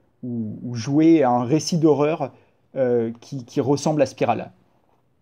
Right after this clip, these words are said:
Et, et donc, euh, rien que pour ça, si vous êtes fan d'horreur,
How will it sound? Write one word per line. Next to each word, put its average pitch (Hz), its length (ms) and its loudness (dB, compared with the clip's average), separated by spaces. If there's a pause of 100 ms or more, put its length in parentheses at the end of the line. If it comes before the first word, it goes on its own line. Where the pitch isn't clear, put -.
(140)
Et, 127 680 -2 (600)
et 143 120 -6
donc, 180 300 2
euh, 131 80 4
rien 175 260 2
que 202 60 -6
pour 196 160 -2
ça, 185 180 2
si 185 140 -8
vous 139 140 -4
êtes 139 120 -4
fan 190 200 0
d'horreur, 156 380 0